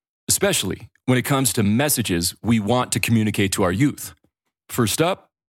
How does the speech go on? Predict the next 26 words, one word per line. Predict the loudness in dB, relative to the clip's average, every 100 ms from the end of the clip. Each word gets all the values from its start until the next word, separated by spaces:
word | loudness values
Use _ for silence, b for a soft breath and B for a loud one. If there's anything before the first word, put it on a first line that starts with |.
| _ _ _
live | 0 2 2 -2 -2
every | -2 0 0
day | 0 0 0 -2 -6 -10
like | -8 -4
it's | -4 -2
your | -2
last. | -2 -2 -4 -6 -10 -10 -14 _ _ _ _ _ _ _ _
Yeah, | 0 0 0 -4 -12 _ _ _ _ _ -2
probably | 0 0 0
not | 0
the | 2
best | 2 2
approach | 2 0 2
we | 0 2
want | 2 0 0 0
our | 0
youth | 2 2 2 -4 -6
taking | -2 0 2 0 -4 _ _ _ _ -2
if | 2
we | 2
expect | 2 0 0
them | 0 0
to |
do | 2 2
their | 2 0
homework | 0 0 0 2 0 -4 -10